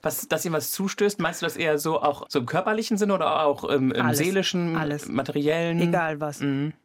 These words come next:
Speaker 2: Ja.
Speaker 1: Gesundheit?
Speaker 2: Alles. Da gehört alles drunter, was ich nicht kitten kann,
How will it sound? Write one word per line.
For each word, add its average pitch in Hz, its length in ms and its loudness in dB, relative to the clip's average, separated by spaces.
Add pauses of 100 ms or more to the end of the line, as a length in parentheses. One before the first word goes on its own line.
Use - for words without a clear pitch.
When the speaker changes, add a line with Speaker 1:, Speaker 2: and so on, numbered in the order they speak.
(180)
Speaker 2:
Ja. 156 200 -10 (140)
Speaker 1:
Gesundheit? 143 580 -2 (140)
Speaker 2:
Alles. 151 420 -8 (240)
Da 156 100 -6
gehört 160 280 -6
alles 156 240 -6
drunter, 147 400 -12
was 170 180 -6
ich - 240 -8
nicht 190 180 -4
kitten 156 300 -6
kann, 143 280 -12